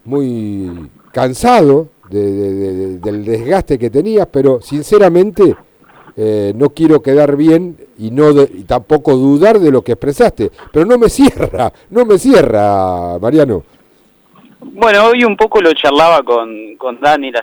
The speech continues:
Speaker 2: psicóloga del club, con la que me tocó compartir planteles de futsal y de fútbol,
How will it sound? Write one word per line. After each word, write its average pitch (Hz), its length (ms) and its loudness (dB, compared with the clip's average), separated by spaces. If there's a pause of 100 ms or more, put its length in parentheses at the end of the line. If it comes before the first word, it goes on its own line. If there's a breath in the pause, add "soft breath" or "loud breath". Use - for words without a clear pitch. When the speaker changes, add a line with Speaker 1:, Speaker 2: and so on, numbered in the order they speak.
Speaker 2:
psicóloga 131 520 -4
del 113 160 -6
club, 151 240 -6
con 120 120 -8
la 107 80 -10
que 113 120 -14
me 110 100 -14
tocó 120 260 -14
compartir 120 480 -8
planteles 117 540 -10
de 117 100 -12
futsal 127 640 -8
y 113 140 -12
de 107 140 -10
fútbol, 143 520 -12